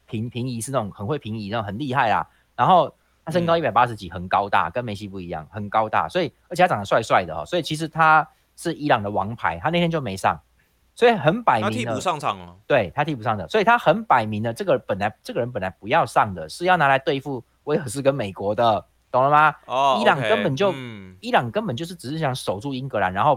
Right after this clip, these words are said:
Speaker 1: 不要掉太多球，他就是要，要这样，所以你本来就没有想到你会赢，但是这个东西就是说，如果你是被他们守的这样憋，憋，憋，憋死了哈，那对你下一场的这个气势是有影响的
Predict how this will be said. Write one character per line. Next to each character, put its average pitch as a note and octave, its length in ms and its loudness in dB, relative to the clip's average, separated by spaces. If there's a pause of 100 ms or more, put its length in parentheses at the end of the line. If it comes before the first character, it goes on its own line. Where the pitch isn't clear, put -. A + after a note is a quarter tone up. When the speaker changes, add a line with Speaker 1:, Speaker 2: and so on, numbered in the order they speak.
Speaker 1:
不 - 120 -10
要 C3+ 140 4
掉 B2+ 140 2
太 A#2 160 0
多 G#2+ 160 -4
球， - 320 -12
他 E3 140 -2
就 F3 100 -6
是 E3+ 120 -6
要， C#3 240 -4
要 D3 180 0 (180)
这 - 80 -4
样， A2 140 0
所 G3 100 -2
以 E3+ 80 0 (360)
你 G#3+ 100 -4
本 E3+ 140 2
来 A#2+ 40 -2
就 D3+ 120 -4
没 C3 100 -4
有 C#3 40 -4
想 A2+ 120 -4
到 A#2+ 80 0
你 G2+ 140 -6
会 A2+ 120 -4
赢， G2 200 -10
但 G#3 120 4
是 G3 240 -6 (300)
这 G3 120 -2
个 C3+ 120 0
东 C3+ 240 0
西 B2+ 140 -12
就 B2 160 -4
是 A2 160 -12
说， G2+ 340 -2
如 D3+ 80 -6
果 G3+ 100 -2
你 A2 120 -6
是 B2+ 200 -16 (280)
被 C#3+ 100 -4
他 C#3+ 100 0
们 C#3 120 -4
守 F2 260 -6
的 F2+ 80 -10
这 A2+ 100 -4
样 A2+ 180 -2
憋， A#2+ 120 -4
憋， A#2+ 160 -4
憋， A#2+ 200 -6
憋 B2+ 260 -4
死 - 240 -10
了 D2 160 -8
哈， D#2 200 -6 (320)
那 C#3 320 2 (880)
对 D#3+ 140 0
你 G2+ 100 -6
下 B2 200 2
一 C3 60 0
场 F2+ 180 -6
的 E2+ 100 -12 (580)
这 B2+ 80 -10
个 A2+ 120 -6
气 A2+ 240 -6
势 A2+ 120 -8
是 A2+ 140 -8
有 F#2+ 100 -4
影 E2 160 -10
响 F2+ 300 -12
的 - 60 -20